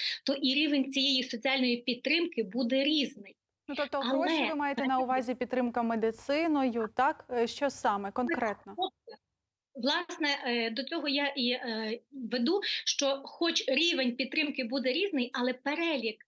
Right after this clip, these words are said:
Speaker 1: соціальних прав, які мають гарантуватися, буде однаковим. Насамперед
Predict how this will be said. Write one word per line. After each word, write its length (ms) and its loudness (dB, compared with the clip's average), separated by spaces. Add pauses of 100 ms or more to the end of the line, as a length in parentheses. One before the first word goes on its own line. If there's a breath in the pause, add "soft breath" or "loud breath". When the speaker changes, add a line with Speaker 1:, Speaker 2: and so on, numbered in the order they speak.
(140)
Speaker 1:
соціальних 640 -2
прав, 280 0
які 200 -2
мають 320 0
гарантуватися, 720 -4
буде 360 -4
однаковим. 840 -2 (440 loud breath)
Насамперед 600 0